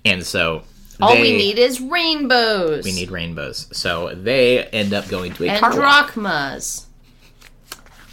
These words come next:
Speaker 1: Getting ahead of ourselves here. We end up going to a car wash, or a car bath, as it were.
Speaker 2: Yes, that's
Speaker 1: We
Speaker 2: what
Speaker 1: li-
Speaker 2: they're notoriously known as.
Speaker 1: We, we live near a couple of car baths.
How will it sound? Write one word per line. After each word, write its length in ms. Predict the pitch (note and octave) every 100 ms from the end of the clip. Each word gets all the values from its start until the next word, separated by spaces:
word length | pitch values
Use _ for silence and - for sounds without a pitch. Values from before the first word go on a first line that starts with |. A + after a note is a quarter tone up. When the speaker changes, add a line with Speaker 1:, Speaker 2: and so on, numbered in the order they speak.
| -
Speaker 1:
Getting 260 | A#2+ C3+ G#2+
ahead 200 | G#2 D#2+
of 60 | C2+
ourselves 380 | - - -
here. 180 | - - - - - - - - -
We 80 | A#2+
end 100 | C#3
up 60 | C3+
going 260 | C3 B2
to 80 | B2+
a 40 | A#2+
car 240 | F#2+ F2
wash, 400 | D#2+ F#2+ - - _ _ -
or 140 | F2 D#2+
a 40 |
car 260 | - A2 F#2+
bath, 380 | E2+ G#2 - -
as 160 | E2+ F#2
it 100 | -
were. 220 | D2+ - - - - - - - - - - - - - - _ - - -
Speaker 2:
Yes, 340 | F3 D#3+ -
that's 220 | - G#3+
Speaker 1:
We 60 | G#3
Speaker 2:
what 100 | G#3+
Speaker 1:
li- 60 | F#3+
Speaker 2:
they're 100 | F#3
notoriously 640 | F3 F3+ D#3+ D3 D3+ C#3
known 220 | D3 C#3+
as. 340 | C3 D#3 - -
Speaker 1:
We, 160 | G#2
we 160 | B2 B2+
live 180 | B2 A2+
near 120 | F#2+
a 40 | F2
couple 220 | - E2+
of 100 | -
car 220 | G2 D#2+
baths. 420 | C#2+ F#2+ - -